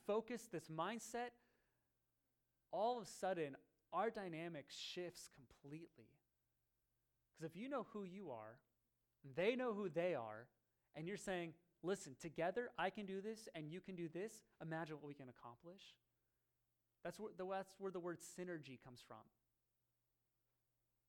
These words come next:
Because the combined effort is greater, a greater, bigger outcome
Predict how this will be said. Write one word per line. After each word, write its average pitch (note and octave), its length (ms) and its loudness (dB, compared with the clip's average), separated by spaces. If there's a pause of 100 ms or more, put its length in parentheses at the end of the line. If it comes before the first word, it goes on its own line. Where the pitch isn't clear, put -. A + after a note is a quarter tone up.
Because E3+ 360 0
the E3+ 100 -2
combined D#3+ 680 0
effort F#3 520 -2
is E3+ 160 -2
greater, E3 560 0
a D3 80 0
greater, F#3+ 540 0
bigger F3 380 0
outcome C#3+ 480 -4